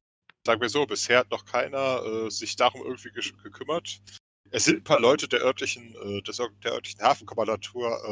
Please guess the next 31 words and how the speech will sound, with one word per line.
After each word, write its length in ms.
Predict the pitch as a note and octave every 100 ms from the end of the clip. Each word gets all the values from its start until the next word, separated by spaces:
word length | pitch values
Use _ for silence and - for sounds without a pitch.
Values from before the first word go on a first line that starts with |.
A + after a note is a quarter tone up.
| G#2+ G#2
äh, 40 |
an 100 | G2
Bord 240 | A#2+ B2
gegangen, 300 | A2 A2+ G#2+ G2+
um 100 | -
zu 120 | -
schauen, 280 | - A2+ G#2
was, 360 | - - - _ _ _ _
was 180 | A#2 G#2+
ihr 100 | A2
mitbringt, 440 | G#2 D3+ E3+ E3 -
aber 300 | A#2+ A#2 A2+ -
da, 240 | A2+ A#2 A#2
äh, 240 | A#2 A2+ A2 _ _ _ _ -
da 100 | A#2
das 120 | A#2
erstens 260 | C3 - -
kein 140 | G#2+ -
Handelsschiff 500 | A2 C3 - D3+ A2+
ist, 120 | -
sondern 360 | A2 G#2 G2+ - -
ein 80 | -
Expeditionsschiff, 1000 | G#2+ G2+ G2+ - A#2 B2+ - C#3 C#3 - - - _ _
geht 160 | A2 A2
das 140 | A2
relativ 300 | A2 G#2+ G2+
schnell. 360 | - G2+ B2 F#3+ _ _ _ _ _
Und, 460 | A#2+ A#2 A#2 A#2 - A2+
äh, 340 | A2 G#2+ G#2+ - _ _
an 160 | - A#2
euch, 180 | C3+